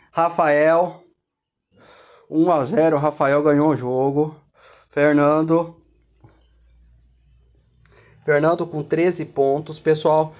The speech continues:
Fernando praticamente tá classificado, galerinha. Não, acho que não tem como ele perder. É o último jogo. Voltando, a galerinha tá me mandando mensagem na hora da live. E o áudio do Ulisses aqui, pessoal. Vamos ver aqui.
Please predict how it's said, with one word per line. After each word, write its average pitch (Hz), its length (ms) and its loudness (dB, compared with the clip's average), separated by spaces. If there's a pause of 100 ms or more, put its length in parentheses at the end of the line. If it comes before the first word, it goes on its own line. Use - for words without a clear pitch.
(160)
Fernando 170 300 2
praticamente 185 540 -2
tá 196 100 -2
classificado, 196 580 -2
galerinha. 131 360 -2
Não, 156 180 -4
acho 160 140 -12
que 180 60 -4
não 170 140 -2
tem 180 140 -2
como 175 240 -2
ele 175 100 -2
perder. 180 360 0
É 139 40 4
o 135 40 2
último 190 300 -6
jogo. 151 380 0 (1000)
Voltando, 160 460 0
a 175 40 0
galerinha 165 260 0
tá 190 80 -4
me 190 80 -4
mandando 175 240 2
mensagem 156 380 -2
na 151 80 0
hora 165 120 0
da 160 140 0
live. 113 360 -8 (280)
E 220 80 -6
o 226 80 2
áudio 185 260 -2
do 180 120 -8
Ulisses 165 400 -6
aqui, 147 280 -4
pessoal. 190 560 -2 (400)
Vamos 156 220 -6
ver 143 140 0
aqui. 175 420 -6